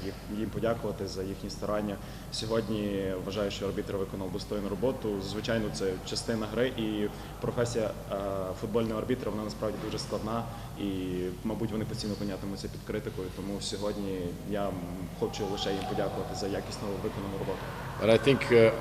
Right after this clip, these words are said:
Speaker 2: I, I think I know what you mean. because there were two or three very, um, tricky fouls they made. And, uh, yeah,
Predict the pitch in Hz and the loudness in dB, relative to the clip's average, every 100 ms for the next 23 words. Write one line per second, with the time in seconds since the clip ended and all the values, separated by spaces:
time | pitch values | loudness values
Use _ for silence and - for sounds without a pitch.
0 | 113 107 - - 107 117 120 107 113 117 | 4 4 2 2 2 4 2 4 8 8
1 | 104 101 110 113 107 101 - - - - | 8 6 6 8 8 6 0 -6 -8 -8
2 | - - 92 104 101 90 104 101 101 98 | -6 -4 0 4 6 8 8 10 10 8
3 | - 127 117 107 110 117 104 113 110 101 | 6 10 10 10 8 8 10 10 10 8
4 | - - 101 92 92 90 90 87 - - | 2 0 4 6 6 4 2 -2 -4 -8
5 | - - - - 143 143 113 95 120 101 | -8 -8 -6 4 6 6 4 4 8 8
6 | 90 87 90 92 87 90 - - - - | 6 2 2 4 4 2 -2 -4 -4 -4
7 | - - - - - - - 92 92 87 | -4 -4 -6 -6 -6 -6 -2 2 2 0
8 | - - 85 85 82 82 80 - - - | -2 0 2 2 2 0 -4 -6 -6 -8
9 | - - 101 95 | -8 2 4 6